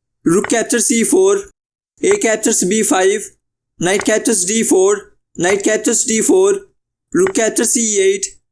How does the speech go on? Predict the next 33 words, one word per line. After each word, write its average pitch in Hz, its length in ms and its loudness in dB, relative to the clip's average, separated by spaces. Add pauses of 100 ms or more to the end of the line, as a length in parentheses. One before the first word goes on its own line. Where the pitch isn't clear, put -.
knight 175 240 0
captures 226 420 0
B 226 160 -2
three, 190 560 -2 (420)
rook 160 220 -2
captures - 400 0
D 208 320 -2
eight, 196 260 2 (920)
rook 180 220 0
captures 220 400 0
D 208 340 -2
eight, 214 180 -4 (440)
A 196 120 2 (140)
captures 214 380 0 (100)
B 214 100 0 (120)
three। 185 260 0 (680)
ఈ - 20 0 (100)
పొజిషన్ 208 400 2
లో 214 80 2 (260)
మెటీరియల్ 214 380 0
చూస్తే 214 280 0
ఇద్దరికి 214 360 -2
ఈక్వల్ 214 280 0
గా 202 120 0
ఉంది, 170 180 0 (260)
కానీ 214 200 0 (160)
బాబీకి 208 480 0 (360)
బీ 196 100 2 (100)
ఫైవ్ 226 240 2
లో 214 80 0 (100)
పాన్స్ 202 260 0 (100)
డబుల్ 180 240 2
అయిపోయి 208 240 0